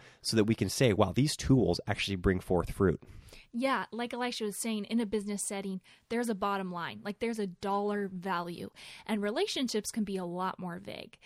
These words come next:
Speaker 2: So we've actually applied a ton of stuff we do in our marriage we initially get from a business book. <laughs> and then we apply to our marriage.
Speaker 1: Mm.
Speaker 2: But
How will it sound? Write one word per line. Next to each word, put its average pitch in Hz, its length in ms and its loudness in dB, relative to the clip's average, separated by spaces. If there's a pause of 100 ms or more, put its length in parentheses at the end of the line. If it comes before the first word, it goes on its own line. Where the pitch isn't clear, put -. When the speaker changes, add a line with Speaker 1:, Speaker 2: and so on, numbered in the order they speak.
(220)
Speaker 2:
So 214 380 0 (280)
we've 254 260 -4
actually 269 420 -2
applied 214 480 0 (320)
a 214 100 -2
ton - 360 -2
of 359 80 -2
stuff 247 280 -2
we 240 100 0
do 214 140 0
in 214 100 2
our 202 100 0
marriage 190 460 -2
we 196 280 -6
initially 208 380 -2
get 185 160 -4
from 190 120 -6
a 180 100 -4
business 180 380 -10
book. - 300 -14 (300)
<laughs> 262 100 -2
and 254 120 2
then 254 100 2
we 220 120 4
apply 196 300 -6
to 185 120 -6
our 175 100 -4
marriage. - 400 -8
Speaker 1:
Mm. - 380 -8 (120)
Speaker 2:
But 226 360 -2